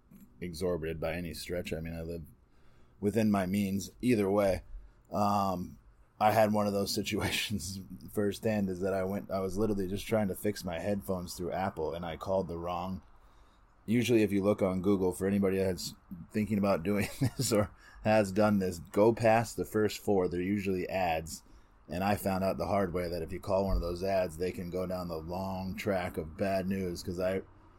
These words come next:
I had a guy that acted like he worked for Apple, and he was impersonating an Apple guy that, that sounded like, and this, with all due respect to Indian guys, it sounded like he was in India, like, working there, 'cause I know that's where they have some of their plants.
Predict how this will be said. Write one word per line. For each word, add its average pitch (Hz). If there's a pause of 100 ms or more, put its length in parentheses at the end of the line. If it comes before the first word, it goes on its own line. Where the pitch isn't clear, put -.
(260)
I 101
had 110
a 95
guy 104
that 98 (140)
acted 101
like 98
he 101
worked 98
for 95
Apple, 92 (400)
and 98
he 98
was 95
impersonating 95
an 90
Apple 92
guy 92
that, 85 (240)
that 87 (920)
sounded 117
like, 92
and 95
this, 92
with 92
all 92
due 90
respect 87
to 85
Indian 87
guys, 85
it 85
sounded 87
like 80
he 90
was 85
in 85
India, 80
like, 76 (120)
working 87
there, 80
'cause 87
I 80
know 82
that's 80
where 87
they 80
have 76
some 87
of 82
their 73
plants. 85